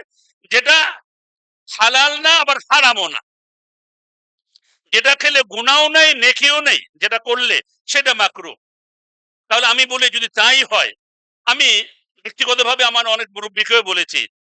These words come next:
যে আপনার যে জর্দাটুকু খান, এইটুকু আপনি খেয়ে, আপনি বলতেছেন নেশা হয় না,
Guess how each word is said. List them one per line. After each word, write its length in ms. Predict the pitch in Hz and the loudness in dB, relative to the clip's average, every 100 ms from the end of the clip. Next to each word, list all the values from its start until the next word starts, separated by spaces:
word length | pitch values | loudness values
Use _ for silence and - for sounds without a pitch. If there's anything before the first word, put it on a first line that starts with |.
| _ _ | _ _
যে 80 | 185 220 202 | -2 -2 -2
আপনার 400 | 208 214 247 277 220 - _ _ _ 165 | -4 0 2 2 0 -6 _ _ _ -8
যে 80 | 214 | -8
জর্দাটুকু 560 | 196 214 208 220 220 240 | -4 -6 -4 -6 -6 -12
খান, 360 | - 170 180 156 - _ _ _ _ _ _ _ _ _ _ _ - | -8 -4 -4 -6 -16 _ _ _ _ _ _ _ _ _ _ _ -2
এইটুকু 500 | 240 294 302 294 294 175 170 _ _ _ _ _ - | 0 0 -4 -6 -6 -6 -10 _ _ _ _ _ -8
আপনি 260 | 190 - 247 | -8 -2 -2
খেয়ে, 300 | - 254 233 214 | 2 2 2 0
আপনি 240 | - - | -8 -8
বলতেছেন 360 | 240 240 247 240 | -6 -6 -4 -6
নেশা 320 | 190 196 254 262 | -4 -2 0 0
হয় 140 | 269 | 0
না, 140 | 254 | 0